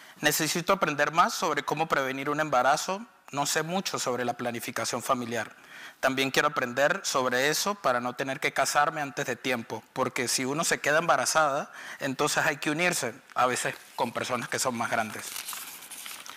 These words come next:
No sé responder bien a lo que los gobiernos pueden hacer, porque no estoy informada sobre eso, pero me gustaría que fuesen menos corruptos y que nos dejaran vivir donde quisiéramos vivir.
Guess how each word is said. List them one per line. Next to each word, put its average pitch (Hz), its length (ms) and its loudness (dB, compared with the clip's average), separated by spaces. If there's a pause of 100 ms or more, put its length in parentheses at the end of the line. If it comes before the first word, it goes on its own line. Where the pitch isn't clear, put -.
(300)
No 165 120 6
sé 214 140 6
responder 165 680 4
bien 208 440 0
a 160 80 6
lo 151 140 -4
que 139 100 0
los 135 140 0
gobiernos 139 540 0
pueden 147 300 4
hacer, 127 480 0
porque 127 280 0
no 127 100 0
estoy 147 260 0
informada 131 480 2
sobre 123 400 0
eso, 113 260 -4 (400)
pero 143 160 2
me 143 100 0
gustaría 143 460 2
que 143 120 -2
fuesen 156 380 0
menos 160 200 -2
corruptos 160 720 0
y 151 80 -2
que 139 120 0
nos 131 140 -2
dejaran 139 360 2
vivir 135 320 -2
donde 156 240 -4
quisiéramos 127 520 -2
vivir. 120 320 -4